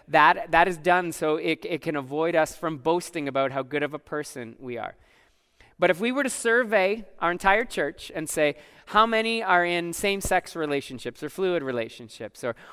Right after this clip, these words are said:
or, "How many relationships have sex going on inside of them outside of marriage?" Or, or even,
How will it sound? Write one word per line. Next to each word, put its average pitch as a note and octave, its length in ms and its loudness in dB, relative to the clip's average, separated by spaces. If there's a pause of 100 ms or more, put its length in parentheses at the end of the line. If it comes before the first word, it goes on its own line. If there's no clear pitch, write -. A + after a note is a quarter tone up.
or, E3+ 160 6
"How G#3 400 4
many A3 340 0
relationships F#3 760 -4
have D#3+ 120 -2
sex - 360 -2
going E3+ 340 -6
on D3 380 -4
inside D3 380 0
of C#3 80 0
them C#3+ 120 -6
outside D3+ 460 0
of B2+ 160 -10
marriage?" A#2 420 -8
Or, B2 160 -8 (220)
or F3+ 140 2
even, A3 380 -4